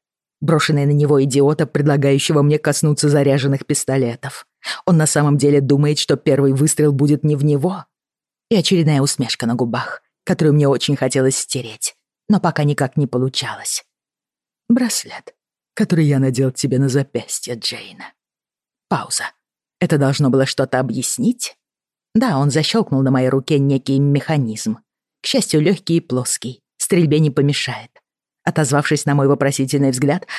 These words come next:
Арит объяснил. «Как только ты возьмешь в руки оружие из этого чемодана, между браслетом и пистолетом появится связка. Если попробуешь навести ствол в мою сторону, получишь разряд, сильный и неприятный.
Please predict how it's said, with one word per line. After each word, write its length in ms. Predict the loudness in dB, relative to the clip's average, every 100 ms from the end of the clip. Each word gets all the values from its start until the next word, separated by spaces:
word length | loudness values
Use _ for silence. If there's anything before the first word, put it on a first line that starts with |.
| -8
Арит 320 | -2 0 0 -2
объяснил. 640 | -2 -4 -4 -6 -10 -14 -20 _ _ _ _ _ _ _ _ _ _
«Как 200 | -6 -4
только 280 | -2 -2 -2
ты 160 | 0 0
возьмешь 460 | 0 0 0 0
в 80 | -2
руки 320 | -2 -2 0
оружие 520 | 0 0 0 0 0 0
из 120 | 0
этого 300 | 0 0 -2
чемодана, 680 | 0 -2 0 -2 -2 -2 -6 -10 -14 0
между 300 | 4 4 4
браслетом 560 | 4 2 2 0 2 0
и 40 |
пистолетом 840 | 0 -4 0 0 0 0 0 0 0 -4
появится 540 | 0 2 0 0 -2
связка. 800 | -2 -6 -6 -6 -6 -10 -10 -16 _ _ _ _ _
Если 320 | -2 0 2 0
попробуешь 580 | 0 2 2 4 2
навести 380 | 2 2 2 0
ствол 380 | -2 -2 2 2
в 80 | 2
мою 240 | 2 2
сторону, 640 | -2 -2 0 0 2 0 -2 -10 -8
получишь 500 | 0 2 2 2 0
разряд, 680 | -2 -2 -4 -6 -8 -12 -20 _ _
сильный 680 | -6 0 4 6 6 2 0
и 80 | 2
неприятный. 960 | 2 2 -6 -8 -10 -14 -14 -14 -14